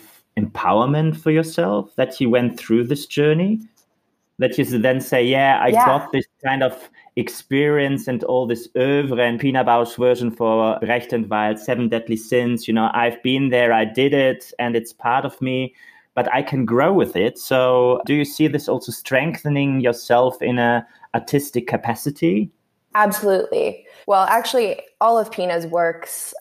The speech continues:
Speaker 2: are really empowering, but especially Seven Deadly Sins. Um,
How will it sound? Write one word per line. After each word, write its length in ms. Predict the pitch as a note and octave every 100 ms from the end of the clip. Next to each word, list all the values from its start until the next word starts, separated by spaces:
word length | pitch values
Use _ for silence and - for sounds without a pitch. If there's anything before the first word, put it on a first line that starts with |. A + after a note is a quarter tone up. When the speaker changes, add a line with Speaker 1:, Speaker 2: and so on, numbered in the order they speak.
| - -
Speaker 2:
are 240 | G3+ F#3+ F#3+
really 560 | F#3 F3 E3 D#3+ -
empowering, 640 | F3+ F3 F3 E3+ E3+ E3+ F3
but 140 | F3
especially 880 | F#3 F#3 A3+ A3 A#3+ A3+ A3 G3 F#3
Seven 300 | F3+ F#3+ F#3+
Deadly 300 | F#3 F3 F3
Sins. 600 | E3+ F#3 F3 G#3 B3+ B3+ - F#3
Um, 680 | F3+ E3+ E3+ D#3+ D#3+ E3+